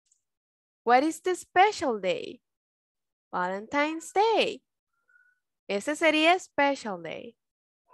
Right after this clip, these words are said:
Is. Is the verb be, ¿verdad? Esto ya lo conocemos, ¿verdad? Esto es, uy, esto ya nos sale hasta en la sopa.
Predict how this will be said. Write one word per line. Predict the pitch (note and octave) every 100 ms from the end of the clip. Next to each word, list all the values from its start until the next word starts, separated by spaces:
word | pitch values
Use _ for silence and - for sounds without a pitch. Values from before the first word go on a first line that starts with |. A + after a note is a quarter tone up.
| _ _ _ _ _
Is. | D4 F4 D#4+ G#3 D#3+ - - - _ _ _ _ _ _ _ _ _
Is | G3 G3
the | A3+ C#4 C#4 -
verb | F#3 F#3 A3 -
be, | D4+ E4+ A3+ - _
¿verdad? | - F#3 B3 C#4
Esto | A#3+ -
ya | D4 D4+
lo | D#4
conocemos, | D4+ C4+ G#3+ G#3+ A#3 G3+ F3 -
¿verdad? | F3+ A3+ A#4 C#5+
Esto | - - F4+
es, | F4 _ _ -
uy, | G#4+ - - - _ - - -
esto | C#4 D4+ -
ya | E4 D#4+ E4 E4+
nos | D4+
sale | D4+ D4+ E4+
hasta | F4 D#4
en | B3
la | G3+
sopa. | - C#4 B3 -